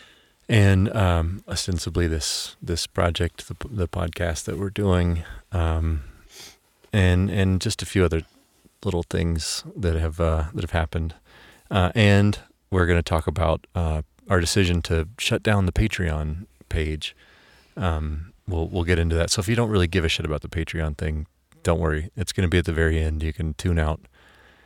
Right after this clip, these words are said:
after the middle bit. But so, yeah, we're gonna talk about those three things ahora. But first, I wanna say a huge thank you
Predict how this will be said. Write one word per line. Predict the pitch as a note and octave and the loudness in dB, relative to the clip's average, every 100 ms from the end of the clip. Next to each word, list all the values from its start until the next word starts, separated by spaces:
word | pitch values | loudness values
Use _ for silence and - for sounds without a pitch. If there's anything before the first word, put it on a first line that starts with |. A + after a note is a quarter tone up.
| _ _ | _ _
after | E2 - F2 | -4 0 -2
the | D#2 | 2
middle | E2+ E2+ E2 | 2 4 2
bit. | D#2+ F#2+ - - _ - - - _ - | 2 0 0 -8 _ -20 -20 -20 _ -14
But | - | -2
so, | G2+ | 2
yeah, | F2 D#2+ | 2 0
we're | F#2 | -2
gonna | F2 | -2
talk | F2+ F2 | 0 -2
about | E2+ | -2
those | E2+ F2 | -2 -2
three | - F2+ | -2 -4
things | E2 F2 E2 D#2+ D#2+ - - - - - _ | -2 -2 -2 -2 -4 -8 -10 -12 -16 -20 _
ahora. | E2+ D#2+ D#2+ D2+ C2+ - - - - - - | -4 0 0 -2 -6 -12 -16 -20 -20 -20 -18
But | - F2+ - | -12 -12 -14
first, | - - - - F2+ E2 - - - - - _ _ _ _ _ _ - | -18 -18 -6 2 2 2 -2 -10 -12 -18 -20 _ _ _ _ _ _ -6
I | |
wanna | D#2+ E2 | -2 -2
say | - D#2 E2 D#2 - _ _ _ | 0 -2 -2 -6 -12 _ _ _
a | - | -16
huge | - G2 E2+ - | -4 -2 -2 -4
thank | F#2 E2 D#2 | -2 -2 -2
you | D#2+ D2+ | -4 -6